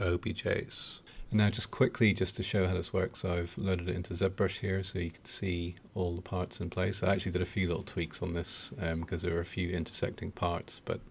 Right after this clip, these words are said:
you know, that was only a few seconds work. And now here we have the models in Marmoset. So I've just loaded in the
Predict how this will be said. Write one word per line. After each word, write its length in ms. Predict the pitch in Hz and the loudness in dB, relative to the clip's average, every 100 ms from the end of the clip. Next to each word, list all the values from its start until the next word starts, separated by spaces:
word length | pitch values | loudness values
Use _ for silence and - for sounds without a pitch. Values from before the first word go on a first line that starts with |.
| - - | -16 -10
you 100 | - | -6
know, 140 | 92 - - | -6 -8 -12
that 240 | - - | -10 -10
was 100 | - | -6
only 160 | - 90 | -4 -4
a 40 | |
few 160 | 92 95 | -6 -6
seconds 320 | 95 - 90 | -6 -4 -2
work. 340 | 92 92 - - - - - - - - - - - | 0 0 -2 -12 -18 -20 -18 -16 -14 -16 -18 -14 -2
And 200 | 101 101 | 2 4
now 240 | 101 98 | 4 6
here 180 | 104 98 | 6 4
we 100 | 90 | 4
have 380 | 98 98 92 - | 2 2 -2 0
the 280 | 95 92 | 2 2
models 520 | 95 98 98 95 95 - | 2 0 0 0 -2 -4
in 240 | 110 98 98 | -2 0 2
Marmoset. 500 | 117 135 123 90 - - - | 2 4 4 4 2 -8 -20
So 380 | - - 92 92 | -6 0 4 4
I've 120 | 90 | 2
just 160 | - 90 | -2 2
loaded 300 | 95 95 90 | 4 4 2
in 180 | 92 92 | 2 4
the 240 | 92 95 | 2 0